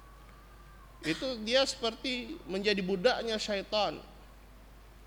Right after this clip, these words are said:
Ya, menjadi budaknya syaitan.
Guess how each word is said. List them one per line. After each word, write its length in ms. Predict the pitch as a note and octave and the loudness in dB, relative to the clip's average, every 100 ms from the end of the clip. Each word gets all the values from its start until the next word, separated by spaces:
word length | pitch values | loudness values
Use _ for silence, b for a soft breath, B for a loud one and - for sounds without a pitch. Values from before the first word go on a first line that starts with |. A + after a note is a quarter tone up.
| - - - - - - | -20 -20 -20 -20 -18 0
Ya, 240 | B2+ D3 | 0 4
menjadi 400 | D3+ D#3 F#3+ G#3+ | 6 8 8 8
budaknya 480 | F#3+ F3 F#3+ F#3+ F3+ | 6 8 8 8 4
syaitan. 560 | E3+ D3+ - D#3 C3+ | 6 4 6 4 4